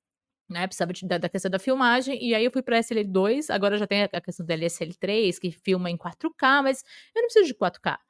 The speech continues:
né? Eu tendo um, um, um vídeo em mil e oitenta, pra mim tá bom, e aí é isso que eu tenho. Eu falei assim, "Tá, não vou cair de novo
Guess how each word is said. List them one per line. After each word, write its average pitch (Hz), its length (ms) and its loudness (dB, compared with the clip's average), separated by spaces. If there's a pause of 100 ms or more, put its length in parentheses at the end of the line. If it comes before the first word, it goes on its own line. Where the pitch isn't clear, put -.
(360)
né? 190 220 -2
Eu 180 120 -2
tendo 208 280 -2
um, 190 320 -4
um, 185 360 -2
um 185 40 2
vídeo 180 220 0
em 180 40 0
mil 190 140 0
e 196 40 2
oitenta, 196 340 -2
pra 269 140 -4
mim 254 140 -2
tá 311 120 -2
bom, 254 380 2
e 233 160 -2
aí 175 240 0
é 180 60 0
isso 202 140 -4
que - 60 -2
eu - 40 -4
tenho. 277 340 0
Eu 262 100 0
falei 240 140 0
assim, 233 120 -6
"Tá, 156 240 2 (380)
não 269 160 2
vou 226 200 12 (140)
cair 202 360 4
de 175 120 -2
novo 170 500 2